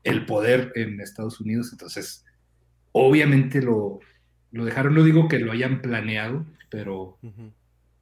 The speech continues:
Speaker 1: pues se, se lo pusieron en charola de plata, o sea, porque pues eso ya,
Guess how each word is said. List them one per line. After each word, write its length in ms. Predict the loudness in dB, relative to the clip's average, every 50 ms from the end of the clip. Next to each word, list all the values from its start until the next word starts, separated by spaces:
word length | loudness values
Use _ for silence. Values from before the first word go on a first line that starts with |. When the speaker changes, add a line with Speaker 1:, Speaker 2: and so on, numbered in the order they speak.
| _ _ _ 0
Speaker 1:
pues 180 | 0 2 4
se, 220 | 4 2 2 2 0
se 140 | 0 2
lo 100 | 2 2
pusieron 280 | 0 0 2 2 4 4
en 120 | 4 4
charola 300 | 2 2 2 2 4 2
de 60 | 2 2
plata, 380 | 2 0 0 0 -2 -2 -2
o 40 | -2
sea, 160 | -2 -2 -4 -4
porque 260 | -6 -8 -6 -6 -6
pues 180 | -4 -4 -4 -4
eso 140 | -2 0 2
ya, 500 | 2 4 4 4 4 2 0 -4 -10